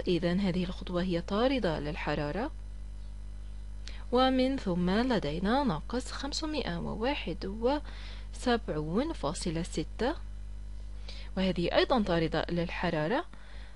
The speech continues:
وتلك كانت كل تفاعلات الاحتراق والتي هي طاردة للحرارة. ولدينا خطوة ماسة للحرارة عكس للأخريات، تفاعل احتراق، إذن زائد ثمانمائة وتسعون فاصلة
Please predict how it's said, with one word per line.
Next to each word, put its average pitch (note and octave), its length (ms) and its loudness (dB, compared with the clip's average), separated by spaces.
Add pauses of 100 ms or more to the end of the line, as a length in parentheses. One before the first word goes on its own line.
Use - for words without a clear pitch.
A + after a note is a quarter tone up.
(120)
وتلك E3+ 540 2
كانت E3 360 0
كل B3 200 2
تفاعلات F3+ 580 2
الاحتراق E3 680 0
والتي E3+ 380 0
هي D#3+ 140 2
طاردة G3+ 580 2
للحرارة. D#3+ 760 0 (580)
ولدينا F3 400 6
خطوة E3 360 0
ماسة F#3 400 2
للحرارة A#3+ 760 0
عكس - 520 -4 (520)
للأخريات، E3 920 0
تفاعل E3 520 -4
احتراق، D#3 580 -2
إذن E3 260 0 (120)
زائد F3 560 -2
ثمانمائة E3+ 920 -2
وتسعون E3 920 -2
فاصلة E3 640 -2